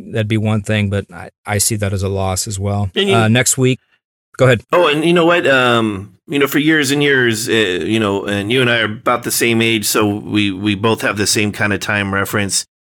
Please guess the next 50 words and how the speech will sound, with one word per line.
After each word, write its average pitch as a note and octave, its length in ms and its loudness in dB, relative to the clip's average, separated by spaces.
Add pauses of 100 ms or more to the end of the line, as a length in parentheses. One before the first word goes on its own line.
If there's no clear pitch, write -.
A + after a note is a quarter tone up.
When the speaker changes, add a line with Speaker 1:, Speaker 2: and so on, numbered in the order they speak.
(140)
Speaker 2:
Um, F#2 500 -2
Oregon A2 380 2
always G#2+ 280 2
hated A2 500 0
Washington. F#2 840 -2 (240)
And A#2+ 120 0
then D#3 100 2
I C#3+ 60 2
felt E3 260 0
like C3+ 180 0
we D3 80 4
went C#3 180 4
about B2+ 280 2
ten C3+ 260 0
years C3+ 380 4
where A2+ 160 4
they A2 140 2
just A#2+ 260 0
were A2 260 2
kind A#2 220 -2
of, G#2 100 -2
their A2 120 2
players B2 420 0
anyways, G#2 420 2
were G2+ 60 -4
just A2 220 -2
kinda A2 160 2
like, G#2 200 0
"Eh, C#3+ 200 0
whatever, A#2 460 2
Washington, G#2+ 600 0
whatever." G2+ 440 0 (640)
And, A#2 180 2
Speaker 1:
Yep. B2 140 2
Speaker 2:
and B2+ 100 2
I C3 60 2
feel - 180 2
like F#3 180 2
that B2+ 160 2
hate's D#3 280 0
coming C3+ 320 2
back B2 280 0
now G#2 460 0
from, G#2+ 680 -4
I G2 140 0
don't A#2 100 2
know A#2 60 2
if A2+ 100 -2
it's A#2 140 0
coming, A#2 420 0